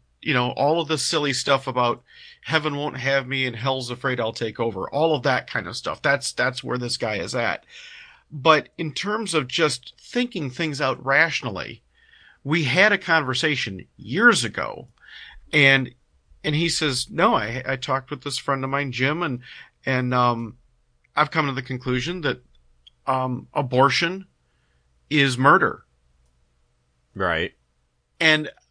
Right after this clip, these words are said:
Speaker 1: I, at the time, I didn't take that too strongly one way or another, 'cause, okay, if you can't, uh, if you didn't ha-, hold a strong opinion on that,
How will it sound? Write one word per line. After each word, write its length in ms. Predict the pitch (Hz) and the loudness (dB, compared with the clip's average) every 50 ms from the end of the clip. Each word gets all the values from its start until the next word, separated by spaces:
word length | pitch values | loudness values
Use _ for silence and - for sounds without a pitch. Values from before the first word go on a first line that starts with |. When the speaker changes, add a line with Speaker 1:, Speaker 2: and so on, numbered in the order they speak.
| _ _ - | _ _ 0
Speaker 1:
I, 320 | - 165 180 175 156 147 151 _ _ _ _ _ _ _ _ - - | 2 2 2 2 0 -4 -10 _ _ _ _ _ _ _ _ -12 -8
at 180 | - 170 - - | -6 -6 -6 -6
the 80 | 180 | -6
time, 380 | - - - 262 330 359 349 311 | -6 -6 -6 -6 -6 -6 -2 0
I 100 | 190 180 | 0 0
didn't 380 | 165 180 170 175 170 - - _ | 0 0 -2 -4 -10 -16 -12 _
take 300 | - - 185 160 156 _ | -6 -6 -6 -6 -6 _
that 320 | 165 151 143 139 127 - _ _ _ _ _ _ _ _ - | 4 4 4 4 2 0 _ _ _ _ _ _ _ _ -8
too 160 | - 196 185 | -6 -4 -4
strongly 420 | 151 - - 156 147 139 139 139 | -2 0 0 0 0 0 0 -2
one 220 | 139 127 139 139 139 | 0 0 0 0 2
way 140 | 139 135 127 | 2 2 2
or 60 | 127 | 2
another, 320 | 127 123 113 104 120 139 147 | 0 0 -2 -2 -2 -4 -4
'cause, 340 | - - 147 135 123 - - - - - - - - - - _ _ _ _ _ _ - | -2 -2 -2 -2 -4 -6 -10 -14 -18 -18 -18 -18 -20 -20 -20 _ _ _ _ _ _ -4
okay, 360 | 170 170 - 160 139 143 151 | -4 0 2 2 4 4 2
if 160 | 160 131 - | 0 0 -4
you 80 | 156 156 | -6 -8
can't, 380 | - - - 160 151 151 139 - _ _ _ _ _ _ _ _ _ _ _ _ _ _ _ _ _ _ - | -4 0 4 4 6 4 4 0 _ _ _ _ _ _ _ _ _ _ _ _ _ _ _ _ _ _ -4
uh, 400 | 127 135 131 120 120 117 - - 123 - _ | 0 0 2 2 0 -2 -4 -8 -14 -20 _
if 420 | - - 131 - - 170 147 - | -12 -12 -10 -6 -6 -6 -4 -4
you 60 | 165 139 | -4 -2
didn't 240 | 147 165 165 - | -2 -2 -2 -4
ha-, 260 | 143 123 147 156 - - - | -2 0 0 0 0 -2 -6
hold 340 | - - 180 175 190 196 180 | -4 -2 -2 -2 0 0 -2
a 80 | 147 | -2
strong 340 | 131 - - 131 139 131 110 | -2 -2 -2 0 0 0 -2
opinion 400 | 107 101 - 202 214 208 175 131 | -6 -4 -2 -2 0 2 2 4
on 180 | 123 113 101 104 | 4 2 2 0
that, 260 | 110 113 131 139 | 0 0 0 0